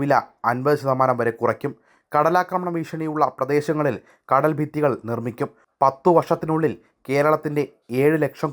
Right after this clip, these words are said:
കോടി രൂപയുടെ പൊതുകടം വീട്ടി സ്ഥിര നിക്ഷേപം ഉണ്ടാക്കും. വന്യമൃഗശല്യം രൂക്ഷമായ ആയിരം സ്ഥലങ്ങളിൽ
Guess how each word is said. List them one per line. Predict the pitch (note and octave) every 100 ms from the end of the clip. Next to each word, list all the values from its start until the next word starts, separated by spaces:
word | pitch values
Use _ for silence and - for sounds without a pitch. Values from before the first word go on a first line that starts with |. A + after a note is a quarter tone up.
| C#3
കോടി | C#3 C#3+
രൂപയുടെ | C#3+ C3+ C#3 B2
പൊതുകടം | B2+ C3 C#3 D3+ C3+
വീട്ടി | C3 - G#2 - _ _
സ്ഥിര | - D3 D3
നിക്ഷേപം | C#3+ - C3+ A#2
ഉണ്ടാക്കും. | A2+ A#2 - C#3 _ _ _ A#2
വന്യമൃഗശല്യം | B2+ D3 D3 C#3+ C3 C#3 C3+ B2+
രൂക്ഷമായ | C3 - D3 C3+ C3 - _ B2+
ആയിരം | C3 C#3+ D3+ C#3+
സ്ഥലങ്ങളിൽ | - C#3 C#3 C#3